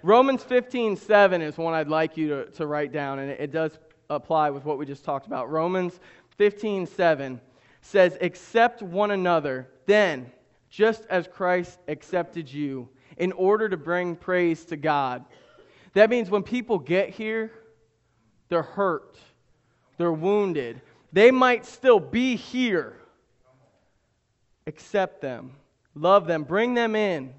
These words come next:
Let God do the work. You be the love. Right? When they look at you, don't act like you didn't ever mess up.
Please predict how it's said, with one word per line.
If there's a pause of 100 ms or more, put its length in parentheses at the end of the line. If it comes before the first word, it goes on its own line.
Let
God
do
the
work. (420)
You
be
the
love. (760)
Right? (680)
When
they
look
at
you,
don't
act
like
you
didn't
ever
mess
up.